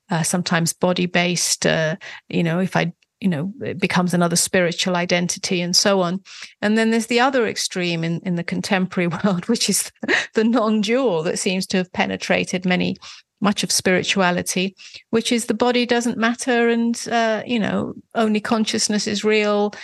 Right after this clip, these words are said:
And then we have the whole bypassing thing. So s-, the conversation needs to bring the two together, not about practice, but this holistic understanding that form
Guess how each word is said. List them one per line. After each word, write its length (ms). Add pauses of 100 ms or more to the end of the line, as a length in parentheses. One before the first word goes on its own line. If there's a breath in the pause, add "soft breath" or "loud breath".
(320 loud breath)
And 260
then 160
we 80
have 240
the 80
whole 160
bypassing 800
thing. 240 (320 loud breath)
So 440 (100)
s-, 600
the 100 (120)
conversation 800
needs 240
to 100
bring 340
the 80
two 360
together, 360
not 160
about 300
practice, 640
but 260
this 400 (260 loud breath)
holistic 720
understanding 960 (420 loud breath)
that 300 (1400)
form 640